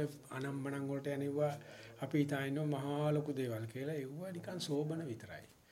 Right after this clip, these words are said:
මේකේ කිසිම සෝබනයක් නැහැ. මේක බොක්කෙමයි. කරන දේ බොක්කෙමයි කරන්නේ. ඉතින් ඒ නිසා වැඩට දාපු ගමන් කන කොකාද, අ,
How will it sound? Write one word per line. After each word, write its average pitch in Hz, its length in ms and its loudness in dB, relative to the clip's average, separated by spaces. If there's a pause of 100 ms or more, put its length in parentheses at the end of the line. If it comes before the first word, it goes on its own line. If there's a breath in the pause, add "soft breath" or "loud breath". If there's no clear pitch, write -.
(280 loud breath)
මේකේ 170 240 4
කිසිම 160 380 6
සෝබනයක් 127 540 4
නැහැ. 165 200 0
මේක 156 240 0
බොක්කෙමයි. 131 600 -4 (840)
කරන 117 300 -2
දේ 123 160 -2
බොක්කෙමයි 120 560 -6
කරන්නේ. - 340 -14 (240 loud breath)
ඉතින් 175 200 2
ඒ 175 80 8
නිසා 175 260 2
වැඩට 160 380 2
දාපු 151 300 0
ගමන් 185 260 -2
කන 151 220 -2
කොකාද, 147 400 0
අ, - 880 -10